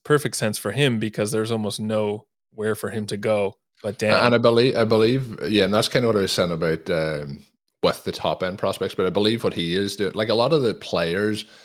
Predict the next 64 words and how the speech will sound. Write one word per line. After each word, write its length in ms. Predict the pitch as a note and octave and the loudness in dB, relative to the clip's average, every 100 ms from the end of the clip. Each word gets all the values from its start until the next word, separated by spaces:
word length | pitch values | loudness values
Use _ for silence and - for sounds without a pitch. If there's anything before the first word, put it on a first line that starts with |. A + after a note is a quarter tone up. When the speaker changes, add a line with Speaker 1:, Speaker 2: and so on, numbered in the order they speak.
| _ | _
Speaker 2:
when 140 | - G#2+ | -4 -2
you 60 | |
finish 340 | G2 - F#2 F#2+ | -2 -2 -4 -4
your 80 | F#2+ | -4
college 360 | - F2+ E2+ | -2 -2 -2
season, 380 | - E2+ D#2+ G#2 | -6 -6 -6 -4
they 140 | G#2 | 0
start 300 | G#2+ A#2 G#2+ | 0 0 -2
doing 200 | - E2 | -4 -6
tests 360 | E2+ - D#2 - | -6 -6 -6 -6
specifically 560 | - - D#2 F2 E2 E2 | -8 -8 -8 -8 -10 -10
for 260 | - D2 | -6 -8
the 60 | C#2 | -8
combine. 580 | - D2 D2 D#2+ F2 - _ - _ _ - | -8 -8 -6 -6 -6 -10 _ -20 _ _ -8
But 140 | G#2 - _ | -8 -8 _
what 160 | - A2+ | -4 0
that 140 | C3 | 2
really 220 | D#3 D#3+ | 2 2
does 220 | A#2 G2+ F#2+ | 2 0 -2
is, 140 | F2+ | -4
like, 180 | E2+ - | -6 -8
changing 480 | - - B2 A#2+ C3 | -12 -6 -4 -4 -2
their 140 | G#2+ | -2
body 340 | F2+ D#2+ E2+ | 0 0 -2
to 120 | F2 F#2+ | -4 -6
a 40 | |
certain 380 | - F2+ D#2 E2+ | -4 -6 -6 -8
point 280 | - F2 E2+ | -6 -6 -6
that 120 | E2 | -6
then 160 | F2 F2 | -6 -4
when 160 | F2+ | -6
the 80 | E2+ | -8
combine's 500 | - F2+ F2 F2+ E2+ | -6 -6 -2 -4 -4
over, 260 | E2 E2+ F2 | -6 -4 -4
they 100 | G2+ | -4
have 200 | G2 - | -6 -6
to 180 | F2+ - _ | -10 -10 _
change 400 | - G#2+ F2 F2 | -4 -2 -2 -4
back 280 | F2 E2 - | -4 -4 -6
to 60 | - | -8
be 120 | E2+ | -6
ready 320 | F2 E2+ E2 | -4 -4 -6
to 60 | E2 | -8
play. 280 | - D#2+ F2+ | -6 -4 -2
So 160 | G#2+ | -4
he 160 | F2+ G#2+ | -2 -2
has 180 | A#2+ - | -2 -2
said, 220 | G2+ E2+ - _ _ _ _ | -4 -4 -10 _ _ _ _
he's 80 | - | -14
basically, 340 | - E2 - D#2 | -8 -8 -8 -6
he's 200 | F2+ - | -4 -4
getting 160 | F#2 | -4
ready 180 | F#2 E2 | -4 -6
for 140 | E2 | -6
the 100 | E2+ | -8
N 80 | E2 | -8
F 160 | D#2+ - | -8 -10
L 100 | D#2+ | -10
season 380 | - D2+ D#2+ F2 | -8 -10 -8 -6
rather 300 | E2+ E2 E2 | -4 -4 -4
than 180 | E2+ | -6
going 200 | E2+ G#2+ | -4 -4
Speaker 1:
Yeah. 80 | G2 | -2
Speaker 2:
through, 280 | F#2 E2+ E2 | -4 -4 -6